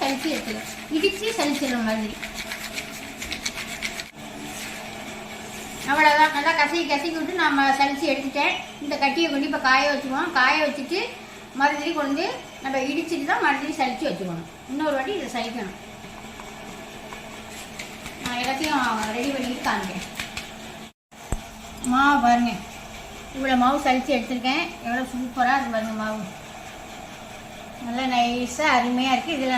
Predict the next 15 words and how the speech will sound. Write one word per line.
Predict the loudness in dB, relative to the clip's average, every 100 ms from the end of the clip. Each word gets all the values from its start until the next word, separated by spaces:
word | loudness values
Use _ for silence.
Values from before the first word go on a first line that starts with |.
| 4
நான் | 2 6
சாயந்தரம் | 6 6 4 4 4 2 -8 -14 -6 2
இடியப்பமும் | 2 4 2 2
செஞ்சு | 2 2 2
காமிக்கிறேன் | 2 0 -2
உங்களுக்கு. | -2 -4 -8 -4
இடியப்பமும் | 0 2 2 2 0
செஞ்சு | 0 0
காமிக்கிறேன், | 0 0 0 0
கொஞ்சம் | 2 2 0
புட்டும் | -4 -2 0
செஞ்சு | 0 0
காமிக்கிறேன். | 0 0 -2 -2
இதுல | 0 0 0
நிறைய | 2 2 2 0